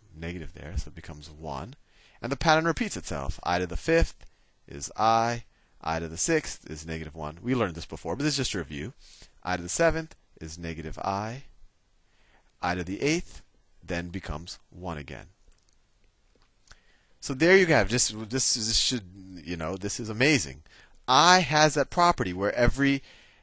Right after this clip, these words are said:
the, the second two in the cycle of four are negative, right? We have a negative number here. This is not necessarily a negative number, it's a negative imaginary number, but we have that negative sign, so it looks pretty similar,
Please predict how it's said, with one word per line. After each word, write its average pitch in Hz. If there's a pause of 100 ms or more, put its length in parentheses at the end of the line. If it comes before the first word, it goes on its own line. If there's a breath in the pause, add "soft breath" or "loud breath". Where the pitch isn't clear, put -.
(120)
the, 107
the 101
second 185
two 117
in 113
the 104
cycle 117
of -
four 101
are 131
negative, 143
right? 82
We 90
have 78
a 76
negative 78
number 80
here. 131 (1040 soft breath)
This 170
is 139 (200 loud breath)
not 127
necessarily 127
a -
negative 107
number, 120
it's 95
a 104
negative 110
imaginary 104
number, 107
but 113
we 127
have 147
that 117
negative 127
sign, 78
so 95
it 90
looks 151
pretty 76
similar, 71